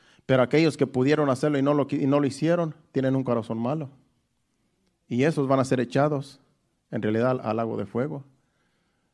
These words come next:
Es, es, es, está fuerte lo que dice Jesucristo. Por eso termina diciendo el versículo último que leímos.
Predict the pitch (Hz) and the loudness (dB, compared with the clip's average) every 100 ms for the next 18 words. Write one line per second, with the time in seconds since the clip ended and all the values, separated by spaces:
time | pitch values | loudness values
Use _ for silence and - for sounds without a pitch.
0 | _ _ _ 254 _ - 123 - 127 131 | _ _ _ -20 _ -8 -6 -4 -4 -6
1 | 160 - 120 127 - 123 151 151 196 226 | -14 -8 -6 -6 -6 -6 -4 0 -2 -2
2 | 135 135 131 120 117 117 175 208 - _ | -4 -4 -2 -4 -4 -6 -8 -8 -20 _
3 | _ _ _ _ _ _ _ _ _ _ | _ _ _ _ _ _ _ _ _ _
4 | - 131 143 131 127 147 135 120 147 147 | 0 2 2 2 2 2 2 2 0 0
5 | 131 120 147 139 135 139 143 127 120 120 | 0 -2 -2 -2 -2 0 0 -2 0 0
6 | 143 170 117 - | 0 -4 -10 -18